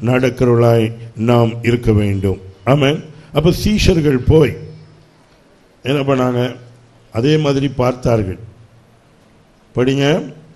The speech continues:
கட்டியிருக்கிறதை கண்டார்கள். ஆறாம் வசனம், இருபத்தொன்னு ஆறு.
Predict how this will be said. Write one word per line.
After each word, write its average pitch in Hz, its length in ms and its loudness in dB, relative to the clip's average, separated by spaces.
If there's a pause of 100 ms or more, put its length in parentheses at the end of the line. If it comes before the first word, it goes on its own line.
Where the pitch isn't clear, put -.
(200)
கட்டியிருக்கிறதை 139 760 2
கண்டார்கள். 127 840 0 (720)
ஆறாம் 147 460 4
வசனம், 110 520 -2
இருபத்தொன்னு 143 600 0
ஆறு. 117 360 0